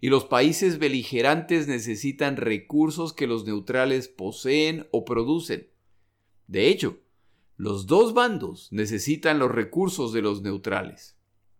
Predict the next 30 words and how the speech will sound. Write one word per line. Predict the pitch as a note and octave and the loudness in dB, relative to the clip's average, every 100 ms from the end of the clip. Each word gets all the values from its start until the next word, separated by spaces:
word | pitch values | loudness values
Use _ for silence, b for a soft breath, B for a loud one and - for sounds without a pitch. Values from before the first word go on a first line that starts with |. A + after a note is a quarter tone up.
| _ _ _ _ _ _ _ _ _ | _ _ _ _ _ _ _ _ _
Las | G2+ G#2+ | -6 -4
naciones | A2+ C#3+ D#3+ D#3+ | -2 0 2 2
neutrales, | D3 C3 - D3+ D#3+ D#3 | 2 0 4 4 4 2
por | - B2 | 0 -2
lo | A2+ G2+ | -2 0
tanto, | D3+ D#3 D3+ F#3 - b b | 2 2 0 -2 -4 b b
tendrán | - B2+ C3+ F3+ | -2 2 4 4
que | G3+ | 4
realizar | F#3+ D#3+ C#3+ F3 E3+ | 2 2 2 2 2
actos | F#3 F#3+ D#3 | 2 2 2
de | C#3+ | 0
equilibrio | - A#2+ C#3+ E3 E3+ | 0 2 4 4 2
sobre | - B2+ C3 | 2 0 2
una | D3+ C#3 | 2 0
cuerda | - C#3 D3 C3+ | 4 4 4 2
floja | - C3 C#3 D#3+ D3 | 0 0 0 0 -2
que | C3+ | -2
se | A2+ | -4
puede | F#2 B2 B2+ | 0 2 4
romper | A2+ A2+ G2 B2+ | 2 -2 0 2
en | C3 B2+ | 2 0
cualquier | - G#2+ G#2+ - D3+ E3 E3+ | 0 0 0 -2 4 6 6
momento, | E3 E3 D3 A#2 - F3 - _ _ _ _ _ | 2 0 0 -2 -4 -14 -18 _ _ _ _ _
y | A2+ A#2+ | -2 2
ni | B2 A#2 | 2 0
siquiera | - A2 - A3 G#3 | -2 -4 4 6 6
por | C#3+ B2+ | 2 -4
sus | A2+ G#2 | -6 -4
propias | C#3 C3+ C#3+ C#3 | 0 2 2 0
acciones, | C3+ C3+ F#2+ F#2+ - - | -4 0 0 -2 -16 -20